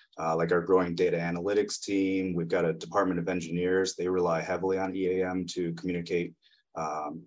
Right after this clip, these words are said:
you know, maintenance plans with the fleet. And then my own team has doubled in size, uh, to accommodate the growth. Uh, and within that team, it's been pretty easy to keep everyone engaged and continually growing, uh, in their own knowledge and skills. Like,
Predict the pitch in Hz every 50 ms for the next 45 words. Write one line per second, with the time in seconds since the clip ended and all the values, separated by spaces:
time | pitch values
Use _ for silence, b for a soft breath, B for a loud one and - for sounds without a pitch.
0 | - - 87 80 80 82 92 98 95 98 98 95 - 104 98 101 101 101 110 101
1 | - 85 85 101 101 104 104 104 104 - - _ _ _ _ _ _ _ - 90
2 | 90 95 95 92 92 92 92 90 82 85 87 90 - 104 139 147 135 - - -
3 | - 95 90 87 85 85 85 85 85 85 92 90 85 82 85 92 95 98 98 87
4 | 82 82 82 82 90 85 82 80 80 80 82 82 - - - - 85 85 87 82
5 | 80 92 87 - - 95 87 82 - 90 82 82 78 78 76 - - 82 80 80
6 | 78 76 78 78 78 - - _ _ _ _ _ _ _ _ _ _ _ - 80
7 | 82 85 90 92 104 104 110 135 143 143 127 110 92 85 - - 101 95 92 92
8 | 90 90 82 - - 98 92 87 87 131 147 151 127 120 123 123 135 123 110 107
9 | 107 - 113 107 107 101 101 95 101 98 95 92 92 90 90 87 85 85 90 85
10 | 87 90 92 90 87 - - 92 87 85 82 82 80 78 80 82 82 - 92 85
11 | - 98 95 95 92 85 85 82 87 85 87 90 92 95 95 92 92 92 - -
12 | 92 85 85 82 - - 90 85 85 87 85 85 82 87 92 95 98 98 101 104
13 | 104 104 104 101 95 - - - 104 104 104 107 104 - 90 82 82 82 -